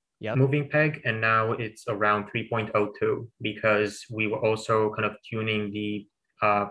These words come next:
Speaker 2: smart contract that, that's in charge with kind of changing the moving peg inside the system. Um, and now kind of it's tuned, but we're still waiting on the market to kind of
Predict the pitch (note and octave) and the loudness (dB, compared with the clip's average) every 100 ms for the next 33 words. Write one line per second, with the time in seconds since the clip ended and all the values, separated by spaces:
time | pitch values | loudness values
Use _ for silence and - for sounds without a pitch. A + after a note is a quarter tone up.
0 | - - A#2 G#2+ A2+ A2 C3+ B2 A2 - | -8 -2 0 2 0 2 0 2 -4 -2
1 | G#2+ G2+ G#2+ G#2 A2+ A2 G#2+ G#2+ G#2 A2 | -2 -2 -4 -2 2 2 2 -2 -2 -4
2 | G2+ - - - _ _ _ - - - | -6 -10 -20 -20 _ _ _ -20 -12 -4
3 | A2 G#2+ A2 G#2+ G#2 G2+ G2+ G#2 G#2 G#2+ | 0 0 0 0 -2 -4 -2 -2 0 -2
4 | G#2 A2 B2 - - A2+ - G#2+ G2+ - | 0 0 0 -2 -10 -8 -2 -2 -4 -8
5 | G#2+ F3+ F#3+ G3 _ _ _ _ G#2+ G#2 | -4 -2 -2 -6 _ _ _ _ 2 4
6 | G2+ G#2 G#2 G#2+ _ _ _ A#2 A2 A#2 | 4 0 -4 -10 _ _ _ 0 4 4
7 | A2+ - A2 A#2 - - A2+ G#2+ C#3+ E3+ | 2 -2 -6 -8 -10 -10 -4 0 0 -2
8 | - - A2 - G#2+ - G#2+ A2 G#2+ G#2+ | -6 -2 0 2 0 0 2 2 2 -2
9 | G#2 G2+ G#2 G#2+ G#2+ - - G#2+ | -2 -2 2 0 0 -10 -8 -8